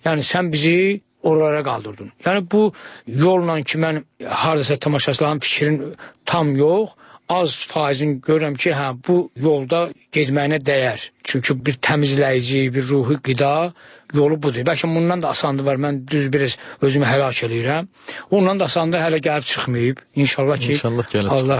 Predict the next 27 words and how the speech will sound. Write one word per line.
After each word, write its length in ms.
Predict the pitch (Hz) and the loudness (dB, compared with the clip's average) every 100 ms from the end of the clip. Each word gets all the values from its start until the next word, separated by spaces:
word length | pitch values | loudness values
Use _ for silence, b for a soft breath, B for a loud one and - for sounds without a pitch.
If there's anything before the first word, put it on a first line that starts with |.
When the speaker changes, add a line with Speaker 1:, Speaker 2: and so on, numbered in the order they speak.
| 113 | -4
Speaker 2:
çıxmayıb. 400 | - - - - | -12 -18 -16 -2
Bax, 120 | 185 | 2
Speaker 1:
deyər. 120 | 123 | 2
Speaker 2:
biri, 200 | 240 254 254 170 | 2 0 0 -2
məsələn, 320 | 156 156 156 | -2 0 0
deyək 220 | 143 123 151 | 0 0 2
ki, 40 | |
o 140 | 135 113 | 0 0
ulduzlara 480 | 110 101 101 95 95 - | 0 0 2 2 0 0
gedir, 260 | 90 87 - | -2 -2 -2
biri 220 | 110 117 - 92 | -2 -2 -2 -2
ay, 160 | 87 78 | 0 -2
bəlkə 240 | 90 - | -4 -2
sizi 240 | - 95 | 0 0
dinləyəndə 560 | 90 87 85 85 87 107 | 2 2 2 2 0 -2
müxtəlif. 400 | 98 - 87 - B B B - | -2 -2 -2 -4 B B B -2
Bəs 160 | 160 - | 0 2
sizin 260 | 175 196 175 | 4 4 4
özünüz 460 | 156 147 147 131 - - | 2 2 0 -2 -8 -8
üçün 280 | - 95 85 | -4 -2 -2
hara 340 | - 101 87 82 | 0 0 0 -4
getmək 540 | - - 78 - - _ - | -6 -2 -2 -2 -8 _ -4
daha 180 | 90 90 | -2 2
yaxşı 320 | 87 80 - | 2 0 -2
olur, 180 | 76 73 | 0 0
rahatlandırır? 640 | 80 - - 85 - 69 - B B - | -2 -2 -2 -2 0 -2 -2 B B -2
Bəlkə 240 | 123 | 0